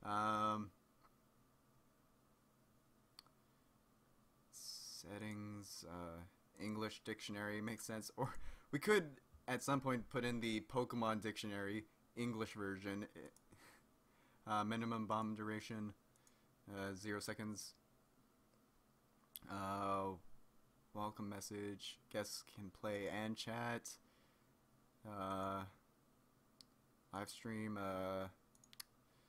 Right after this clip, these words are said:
channel. Uh, okay, that looks good.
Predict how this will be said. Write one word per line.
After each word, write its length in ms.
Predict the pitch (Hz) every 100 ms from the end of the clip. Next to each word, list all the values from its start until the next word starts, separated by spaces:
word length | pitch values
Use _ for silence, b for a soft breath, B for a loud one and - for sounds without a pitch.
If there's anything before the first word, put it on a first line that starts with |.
| B B
channel. 440 | - 117 107 107 110
Uh, 380 | 120 117 117 120 117 - 131
okay, 460 | 117 - 135 131 123 -
that 180 | 113 107
looks 340 | 104 - - - - 117 104 98
good. 360 | 107 110 101